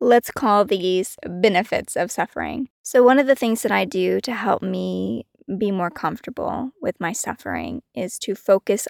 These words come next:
on the benefits of suffering. So things I can just remind myself, like, "Yeah, this sucks, but I'm getting X, Y, and Z out of it. So, you know, I'll just put up with it for a little while." And so that puts it much more in the realm of empowerment because I feel like I have a choice. I'm choosing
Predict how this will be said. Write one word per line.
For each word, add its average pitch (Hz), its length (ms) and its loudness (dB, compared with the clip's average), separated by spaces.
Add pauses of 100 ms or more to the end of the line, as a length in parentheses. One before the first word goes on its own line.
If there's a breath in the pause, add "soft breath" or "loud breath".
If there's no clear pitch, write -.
on 175 360 -2
the 165 80 -2
benefits - 640 -4
of 160 120 -8
suffering. - 640 -10
So - 160 -6
things 320 280 0
I 277 80 4
can 226 140 0
just - 160 -4
remind 160 380 -4
myself, - 460 -6
like, 170 180 -8
"Yeah, 208 240 2
this 190 180 0
sucks, - 500 -4
but 190 300 4
I'm 180 160 -4
getting 175 460 -2
X, - 260 -8
Y, 151 180 -4
and - 200 -8
Z - 240 -10
out - 160 -4
of - 120 -10
it. - 220 -8
So, 226 400 -4
you 285 160 -4
know, 254 240 2
I'll 247 120 0
just 285 160 -10
put - 140 -6
up 151 140 -2
with - 160 -6
it 90 220 -2
for - 100 -8
a 85 80 -4
little 80 220 -2
while." 80 280 -4 (120)
And 196 120 -8
so 220 100 -2
that 196 200 4
puts - 240 0
it 185 120 2
much 196 300 -4
more 185 600 -2
in 196 440 -2
the 208 100 0
realm 196 240 -2
of - 100 -6
empowerment 196 720 0
because - 200 -12
I 165 80 -4
feel - 180 -6
like 151 160 -4
I 156 60 -2
have 208 200 -8
a 180 60 -10
choice. 220 540 -2
I'm - 220 -6
choosing 196 800 -4